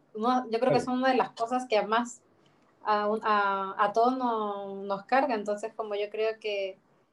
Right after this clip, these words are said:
Speaker 1: además de todo lo bueno que tiene, que has mencionado, el tema de, de inversión más que nada, es como la facilidad también, creo yo. Como
Speaker 2: Claro.
Speaker 1: de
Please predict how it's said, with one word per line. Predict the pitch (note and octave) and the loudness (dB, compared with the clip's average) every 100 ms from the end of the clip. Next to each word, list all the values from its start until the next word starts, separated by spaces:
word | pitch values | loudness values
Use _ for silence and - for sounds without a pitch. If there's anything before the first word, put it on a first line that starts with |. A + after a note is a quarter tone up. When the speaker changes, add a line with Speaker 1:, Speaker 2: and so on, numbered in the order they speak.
| _ _ - | _ _ 2
Speaker 1:
además | G#3 G3+ G#3+ A#3 A#3 | 4 4 2 0 0
de | A#3+ A3+ G#3+ G#3 | 0 0 -2 -2
todo | A3 A3 A3+ | -2 0 0
lo | A3 G#3+ G3+ F#3+ | 0 -2 -2 -2
bueno | G3+ A3+ A#3+ | -4 -4 -6
que | G#3+ | -8
tiene, | G#3 A3+ G3+ F#3+ F#3 | -6 -6 -6 -8 -8
que | F#3+ | -6
has | F#3+ | -6
mencionado, | F#3+ G3 G3 F#3+ F#3+ G3 G3 G3 | -6 -10 -8 -8 -8 -6 -6 -8
el | F#3 | -8
tema | F#3+ F#3+ F#3+ | -10 -10 -8
de, | F#3 F3 F3 F3 - F3 | -6 -6 -10 -14 -20 -12
de | F#3 | -10
inversión | F3+ F3 F3 - G#3 G3+ | -6 -6 -6 -4 -4 -6
más | - | -14
que | G3 | -12
nada, | F#3+ G#3+ C4+ - _ _ _ _ | -10 -10 -12 -16 _ _ _ _
es | G#3 G3 | -12 -8
como | A#3+ A#3+ | -2 2
la | A#3+ A#3+ | 2 2
facilidad | G#3+ - G3 F3+ F#3+ A3+ | -2 -2 -6 0 2 2
también, | A#3 G3 F#3 | 0 -2 -4
creo | F#3 F3+ | -2 -2
yo. | F3 - - _ _ _ _ _ _ _ _ _ - | -4 -10 -16 _ _ _ _ _ _ _ _ _ -4
Como | G#3 C#3+ | 4 4
Speaker 2:
Claro. | - | 4
Speaker 1:
de | F#3+ F#3 F3+ F3+ F3 F3+ | 4 2 2 2 0 -2